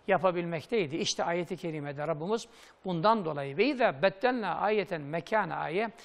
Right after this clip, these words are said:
Biz bir ayetin yerine bir başka ayeti getirdiğimiz zaman, onu, onunla değiştirdiğimiz zaman ki Allahu Teala "Vallahu alemu bima yunezzilu", ne indirdiğini çok iyi bilmektedir. "Kâlu innema ente müfter",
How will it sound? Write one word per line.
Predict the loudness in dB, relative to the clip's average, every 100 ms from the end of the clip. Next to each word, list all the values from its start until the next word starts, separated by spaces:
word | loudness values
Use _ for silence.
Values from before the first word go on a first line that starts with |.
| -20 _ -2
Biz | 0 2
bir | 6 6 6
ayetin | 6 4 0 -2
yerine | 0 0 0
bir | 0 2
başka | 2 2 0
ayeti | 0 -2 -2 -6 -8 -20 _ 0
getirdiğimiz | 2 2 2 4 2 2
zaman, | 0 -2 0
onu, | 2 2
onunla | 2 2 2 0 0
değiştirdiğimiz | 0 -2 -4 -2 -2
zaman | 0 2 2 -2 -16 -6
ki | 4 6
Allahu | 6 6 4
Teala | 4 2 4 2 -2 -10 2
"Vallahu | 4 6 6 6
alemu | 4 4 0 -4
bima | -2 0
yunezzilu", | 0 2 2 2 0 -2 -2 -2 -8 -6 4
ne | 4
indirdiğini | 6 4 2 2 0
çok | 0 0
iyi | 2 -2
bilmektedir. | -4 -6 -4 -2
"Kâlu | 6 8 8
innema | 6 4 4 4 2
ente | 2 2
müfter", | 2 2 6 6 6